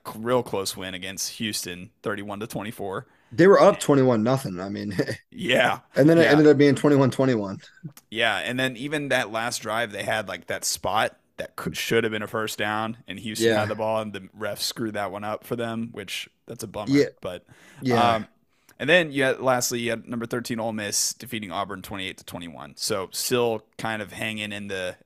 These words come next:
Speaker 1: S E C race there by, you know, remaining with only one loss to Bama. So as far as any other games, that was pretty much it. Uh, going into this next week,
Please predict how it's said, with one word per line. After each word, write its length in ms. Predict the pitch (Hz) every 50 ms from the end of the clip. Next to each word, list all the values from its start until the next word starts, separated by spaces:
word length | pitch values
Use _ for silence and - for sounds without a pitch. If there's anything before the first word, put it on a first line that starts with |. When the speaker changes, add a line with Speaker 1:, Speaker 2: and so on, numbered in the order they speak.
| -
Speaker 1:
S 200 | 107 107 - -
E 60 | 110
C 220 | 107 - - 95 92
race 320 | 90 92 92 92 90 - -
there 380 | 90 90 90 90 90 90 - _ _ -
by, 220 | 101 90 90 90 - - _ _ _ _
you 120 | - 92
know, 180 | 85 80 - - _ _ _ _ -
remaining 380 | 107 107 104 95 95 92 92
with 180 | 90 92 90 98 - -
only 200 | 101 95 92 90
one 220 | 90 95 92 92
loss 240 | 90 92 90 90 - -
to 80 | -
Bama. 360 | 85 87 85 95 92 98 113 _
So 320 | - - - 95 90 - _ _ - - - - - - - - -
as 120 | - 117
far 140 | - 156 165
as 100 | 160 143
any 180 | 147 143 139 135
other 120 | 135 135
games, 220 | 131 135 135 127 123
that 40 |
was 140 | 120 120 -
pretty 160 | - 135 127
much 200 | 117 120 113 - _ -
it. 300 | 123 120 117 - _ -
Uh, 140 | - 113 110
going 260 | 107 - 151 190 240
into 200 | 320 233 - 180
this 180 | 151 147 131 -
next 260 | 120 135 135 - -
week, 280 | 147 147 143 - -